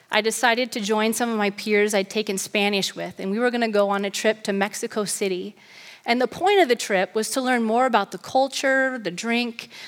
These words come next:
the customs, and to practice speaking Spanish. Well, we get to Mexico City, and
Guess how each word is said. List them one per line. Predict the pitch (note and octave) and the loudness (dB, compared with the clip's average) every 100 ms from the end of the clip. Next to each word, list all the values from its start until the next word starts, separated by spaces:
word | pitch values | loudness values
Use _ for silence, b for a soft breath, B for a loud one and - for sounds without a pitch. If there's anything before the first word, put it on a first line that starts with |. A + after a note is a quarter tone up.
| B | B
the | G3 | -6
customs, | - C4+ B3+ - B3+ B3 B3 - | 0 -2 0 -2 0 0 -2 -4
and | G#3 | -4
to | G#3 | -4
practice | - A3+ A3+ A3 | 0 0 0 -4
speaking | - A#3+ A3+ G#3 F#3+ | -2 -4 -2 -2 -4
Spanish. | - - A3 F#3+ E3+ G#3+ - - B B B B B B B _ | -4 -4 -2 -4 -6 -8 -8 -10 B B B B B B B _
Well, | B3 B3+ C4 | 2 4 4
we | C4+ | 2
get | C4 G4 | 2 4
to | - | 4
Mexico | D4 C4 - C4+ A#3+ | 2 2 -2 -2 0
City, | A3 - F#3 F#3+ G#3+ G#3+ | 0 2 2 2 0 0
and | G#3 G3+ | 0 0